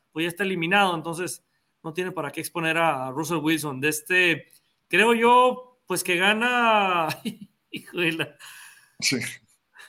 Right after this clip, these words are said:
Speaker 1: <laughs> Denver, te voy a decir nomás por, por
Speaker 2: Sí,
Speaker 1: decirte
Speaker 2: por decir
Speaker 1: uno,
Speaker 2: algo.
Speaker 1: pero,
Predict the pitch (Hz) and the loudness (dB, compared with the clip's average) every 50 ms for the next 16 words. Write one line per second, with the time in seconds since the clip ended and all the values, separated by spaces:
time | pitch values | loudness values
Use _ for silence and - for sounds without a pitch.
0 | _ _ _ _ _ - - - - - 208 - 208 - - - _ - - - | _ _ _ _ _ -16 -12 -8 -4 -2 -2 -2 -4 -8 -14 -20 _ -20 -20 -20
1 | _ - 117 - 160 - 262 302 311 254 214 226 175 - - - - - _ - | _ -12 -8 0 4 4 4 4 4 4 4 4 2 2 -2 -8 -20 -12 _ -4
2 | 156 175 220 262 240 302 294 302 302 277 285 269 - - 269 262 247 214 170 - | -2 0 2 2 2 0 0 -2 -2 0 0 0 0 0 0 0 0 0 -4 -8
3 | - - - - _ _ _ 165 170 170 170 165 - - 151 151 - 147 143 143 | -14 -20 -20 -20 _ _ _ -6 -2 0 0 0 0 0 -2 -2 0 4 6 6
4 | 143 - - 175 160 165 170 151 135 135 - - 180 196 208 | 6 8 6 6 8 6 6 6 4 2 0 0 0 -2 -2